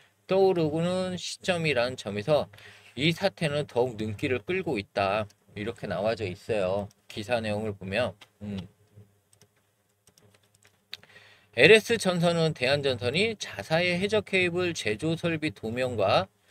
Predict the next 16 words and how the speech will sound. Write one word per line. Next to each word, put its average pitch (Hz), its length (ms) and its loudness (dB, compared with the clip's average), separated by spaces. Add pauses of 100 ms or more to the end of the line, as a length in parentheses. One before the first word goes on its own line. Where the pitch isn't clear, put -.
(680)
라이아웃 139 840 4
등 110 420 -4
탈취했는지 175 1200 -4
여부가 110 380 -2
쟁점이다. 117 800 -2 (420)
라며 104 440 -2
대한전선이 156 1000 0 (460)
기술 240 340 4
탈취는 196 500 0
명백한 208 800 8
범죄 135 480 6
행위이며 151 960 4 (480)
사실로 208 600 6
밝혀질 160 640 0
경우 131 480 -2
국내외에서 135 1040 0